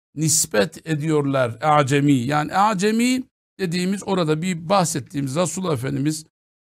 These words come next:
bir Kureyş'ten birinin yanına giderdi. Onunla efendim, e, oturur hasbihal ederdi. Şimdi bu kişi de efendim, e,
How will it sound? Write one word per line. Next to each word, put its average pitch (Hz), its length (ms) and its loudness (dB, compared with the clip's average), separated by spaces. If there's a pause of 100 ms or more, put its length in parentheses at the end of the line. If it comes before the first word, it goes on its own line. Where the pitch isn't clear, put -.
(560)
bir 190 140 -4
Kureyş'ten 180 680 2
birinin 170 360 2
yanına 147 480 4 (440)
giderdi. 156 640 4
Onunla 170 560 2
efendim, 143 500 -2 (120)
e, 131 260 -2 (180)
oturur 240 500 -2
hasbihal 220 540 0
ederdi. 131 500 2 (520)
Şimdi 135 280 -6
bu 208 140 0
kişi 196 680 -2
de 180 300 4 (500)
efendim, 170 600 0
e, 180 260 -2